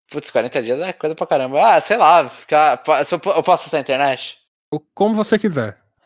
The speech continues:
Speaker 1: Então eu levo Pokémon e fico fa-, buildando o time.
Speaker 2: <laughs>
Speaker 1: Ah, eu fico vendo
Speaker 2: Eu
Speaker 1: o time na internet, fico co-, fazendo o time no jogo.
Speaker 2: Eu acho que eu levaria Breath of the Wild.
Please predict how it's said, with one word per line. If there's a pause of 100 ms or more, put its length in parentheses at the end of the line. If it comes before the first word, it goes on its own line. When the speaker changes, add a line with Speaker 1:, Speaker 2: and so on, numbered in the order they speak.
(240)
Speaker 1:
Então
eu
levo
Pokémon
e
fico
fa-,
buildando
o
time. (680)
Speaker 2:
<laughs> (320)
Speaker 1:
Ah,
eu
fico
vendo
Speaker 2:
Eu
Speaker 1:
o
time
na
internet,
fico
co-,
fazendo
o
time
no
jogo. (380)
Speaker 2:
Eu
acho
que
eu
levaria
Breath
of
the
Wild.